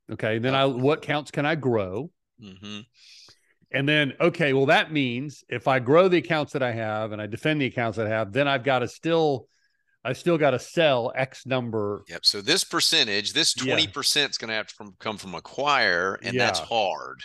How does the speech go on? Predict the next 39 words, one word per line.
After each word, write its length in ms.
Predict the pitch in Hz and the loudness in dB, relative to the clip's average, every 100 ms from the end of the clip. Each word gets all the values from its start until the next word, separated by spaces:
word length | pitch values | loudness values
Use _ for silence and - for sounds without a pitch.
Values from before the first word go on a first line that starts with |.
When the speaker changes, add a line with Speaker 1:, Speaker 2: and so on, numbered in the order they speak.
| - | -16
Speaker 1:
If 120 | - | -2
I 100 | 131 | 0
wanna 180 | 170 160 | 2 0
sell 300 | - 156 139 | 2 4 4
a 40 | |
million 340 | 131 156 160 | 2 2 0
and 60 | 156 | 0
a 40 | 139 | -2
half 280 | 139 131 | -2 -2
dollars 640 | - 127 120 117 117 110 - _ _ _ | 0 0 0 -2 -4 -8 -14 _ _ _
and 120 | 120 | -2
Speaker 2:
Yeah. 20 | 123 | 0
Speaker 1:
I'm 80 | |
gonna 140 | 131 127 | 2 2
get 180 | 120 117 | 2 2
a, 60 | |
I'm 280 | 113 107 127 | 0 -4 -4
gonna 160 | 131 120 | -2 0
get 300 | 120 120 - | 0 -2 -4
seven 300 | - 143 139 | -2 0 0
hundred 240 | 135 120 | -2 0
fifty 220 | 139 123 | -2 -4
thousand 520 | 110 123 123 101 107 98 | 0 2 2 0 -6 -6
from 280 | 117 110 | -4 -4
my 240 | 104 107 104 | -2 -2 -2
defend 380 | 95 - 123 117 | -6 -6 -6 -4
and 100 | 104 | -6
a 40 | |
grow, 640 | 85 120 127 120 98 95 - _ _ _ _ | -4 2 4 4 2 -4 -10 _ _ _ _
then 400 | - 104 139 135 | -14 0 2 2
I 280 | 120 127 156 | 2 2 2
gotta 640 | 165 151 139 127 120 117 110 _ _ _ _ _ | 2 2 4 2 0 -2 -8 _ _ _ _ _
land 720 | 107 117 151 151 117 113 117 | -6 0 2 2 0 -2 -8
seven 340 | - 156 151 151 | -4 0 2 2
hundred 200 | 143 131 | 0 0
fifty 220 | 131 127 | -2 0
thousand 280 | 127 120 120 | -2 -2 -2
dollars 320 | 113 107 90 _ _ | -4 -4 -10 _ _
of 360 | 117 110 98 | -6 -6 -8